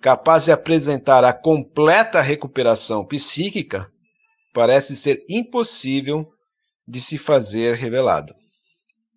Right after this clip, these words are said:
Nesta avançada etapa do processo de descondicionamento, o indivíduo tem a plena consciência da necessidade da existência de uma libertária capacidade de lucidez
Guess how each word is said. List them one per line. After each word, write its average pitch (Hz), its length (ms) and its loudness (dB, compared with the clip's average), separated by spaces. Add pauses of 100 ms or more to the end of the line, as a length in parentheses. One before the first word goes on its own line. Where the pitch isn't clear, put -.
(560)
Nesta 123 340 0
avançada 127 520 2
etapa 131 380 2
do 117 100 -8
processo 117 560 -2
de 113 140 -12
descondicionamento, 127 1080 -4 (920)
o 135 100 -2
indivíduo 175 520 0
tem 185 200 -2
a 165 80 4
plena 208 400 0
consciência 165 800 -2
da 151 140 0
necessidade 143 1200 0 (320)
da 131 180 4
existência 170 1080 -2
de 143 100 -6
uma 156 160 0
libertária 147 880 2
capacidade 127 1040 0
de 120 120 -10
lucidez 110 840 -10